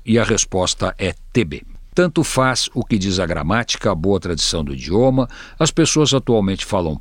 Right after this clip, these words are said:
pouco, teclam curto, leem pouco e assistem muito.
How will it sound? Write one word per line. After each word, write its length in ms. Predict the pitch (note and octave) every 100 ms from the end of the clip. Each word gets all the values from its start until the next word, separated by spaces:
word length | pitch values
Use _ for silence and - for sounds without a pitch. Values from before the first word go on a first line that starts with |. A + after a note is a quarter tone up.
| -
pouco, 380 | B2 C3+ - -
teclam 400 | - G#2+ F2+ A2 -
curto, 340 | C#3+ - - -
leem 320 | G#2+ G2+ D#2+
pouco 520 | - B2 C3+ - - -
e 80 |
assistem 440 | A2 - G#2 - E2
muito. 400 | - - -